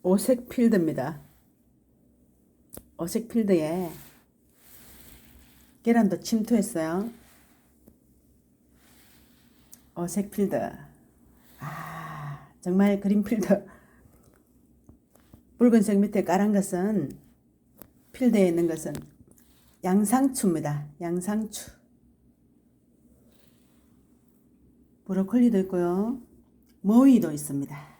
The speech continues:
머위 데-, 데친 것. 파이토 클렌저.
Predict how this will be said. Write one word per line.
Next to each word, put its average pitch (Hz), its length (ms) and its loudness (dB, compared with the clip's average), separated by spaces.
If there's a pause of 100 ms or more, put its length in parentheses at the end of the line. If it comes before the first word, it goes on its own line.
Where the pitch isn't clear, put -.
(380)
머위 208 380 0
데-, 147 220 -10 (400)
데친 202 420 -4
것. 180 140 -6 (4000)
파이토 247 440 0
클렌저. 233 600 4